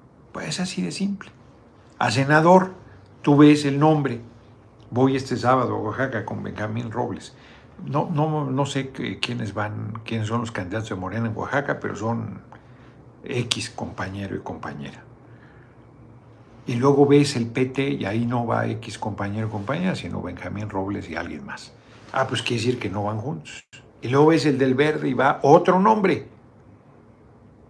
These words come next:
"Verde, que te quiero verde". Bueno, pues entonces si, no debes votar por los tres ni por dos porque se anula el voto.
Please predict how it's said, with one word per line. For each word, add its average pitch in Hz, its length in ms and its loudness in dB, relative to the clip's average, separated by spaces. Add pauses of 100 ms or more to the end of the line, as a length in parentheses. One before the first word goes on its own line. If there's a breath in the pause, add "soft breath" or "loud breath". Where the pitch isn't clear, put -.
(160)
"Verde, 135 380 2
que 117 80 -2
te 117 180 -2
quiero 143 320 2
verde". 147 400 2 (360 loud breath)
Bueno, 110 200 -6
pues 95 220 -10
entonces 123 680 -6
si, - 300 -12
no 110 200 -4
debes 117 260 0
votar 120 520 -2 (220)
por 90 360 -10
los 104 240 -10
tres 131 360 -2
ni 113 140 -4
por - 260 -6
dos 147 240 4
porque - 260 -6
se - 100 -8
anula 123 320 0
el 156 80 2
voto. 117 420 0